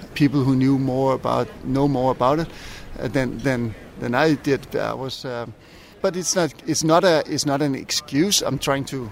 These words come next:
now you ask the question, but, uh, I think it, that was, that was one of the reasons why I never came into the top ten or, or, or make better results. Of course, um, you never know. You never know. Uh, but, uh, but I think I was,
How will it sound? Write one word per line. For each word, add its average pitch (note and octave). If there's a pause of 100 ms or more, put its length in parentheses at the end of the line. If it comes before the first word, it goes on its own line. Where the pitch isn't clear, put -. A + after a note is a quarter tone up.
(160)
now B2
you B2+
ask B2
the B2
question, D3
but, B2+ (440)
uh, C3
I B2+
think D#3
it, D3+ (160)
that -
was, C#3
that D3+
was C3
one D3
of D3
the C#3+
reasons C#3+
why C3+
I C#3
never C#3 (1080)
came C#3+
into C3+
the B2+
top B2+
ten C3
or, A#2
or, A2+
or A#2
make A#2
better B2
results. A#2 (440)
Of B2+
course, C#3+
um, B2 (540)
you C#3
never D#3+
know. C3 (260)
You C3
never C#3
know. B2 (180)
Uh, A#2+
but, B2
uh, C3
but B2+
I C#3
think D#3+
I D3+
was, -